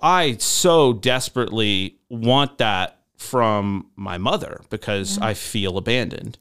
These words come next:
Speaker 2: Right.
Speaker 1: And while I'm bitter at my father for not really kind of existing in my life,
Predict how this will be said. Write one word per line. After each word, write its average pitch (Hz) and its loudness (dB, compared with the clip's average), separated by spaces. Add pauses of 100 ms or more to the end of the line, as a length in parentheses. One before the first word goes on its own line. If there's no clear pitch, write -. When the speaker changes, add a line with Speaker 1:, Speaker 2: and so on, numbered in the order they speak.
Speaker 2:
Right. 202 -10
Speaker 1:
And 156 2 (300)
while 151 2
I'm 139 2 (300)
bitter 247 4
at 156 0
my 143 2
father 151 2
for 135 -4
not 135 2
really 120 2 (400)
kind 160 0
of 107 0
existing 123 2
in 113 2
my 101 2
life, 123 0